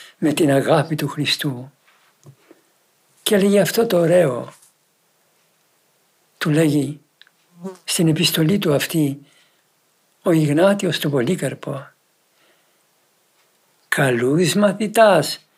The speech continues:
εάν φιλείς, αν αγαπάς καλούς μαθητάς, χάρις ιουκ έστι».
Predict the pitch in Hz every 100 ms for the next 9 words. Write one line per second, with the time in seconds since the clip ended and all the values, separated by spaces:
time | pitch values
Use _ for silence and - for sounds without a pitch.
0 | _ _ _ _ _ _ _ 170 156 190
1 | 165 - 170 131 147 160 151 - - _
2 | _ _ - _ _ _ _ - 202 196
3 | 180 185 185 175 147 - - _ _ _
4 | - 156 202 170 156 160 151 165 196 -
5 | - - _ _ _ _ _ _ - -
6 | 208 214 220 - 247 226 202 147 110 -
7 | -